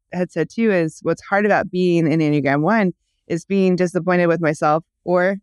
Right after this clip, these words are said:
others when expectations are not met. So, you know, it kinda like we talked about before, these expectations are internalized. <laughs>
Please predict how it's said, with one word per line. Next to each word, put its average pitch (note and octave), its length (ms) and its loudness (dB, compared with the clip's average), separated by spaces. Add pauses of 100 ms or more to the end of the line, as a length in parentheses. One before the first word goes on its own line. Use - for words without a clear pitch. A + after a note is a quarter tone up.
(140)
others G3+ 580 -2 (540)
when F#3 380 2 (100)
expectations F#3+ 920 -4
are E3+ 200 0
not D#3 280 0
met. D3+ 580 -2 (560)
So, F#3+ 600 -2 (640)
you F3 120 0
know, E3+ 140 2
it D#3+ 120 0
kinda G3 160 -2
like F3 140 0
we E3+ 100 -2
talked E3+ 220 -4
about E3+ 180 -2
before, F3+ 260 -4
these E3 220 -2
expectations E3 1300 -4 (380)
are D3+ 380 0 (500)
internalized. F3 1300 0 (300)
<laughs> G#3+ 140 0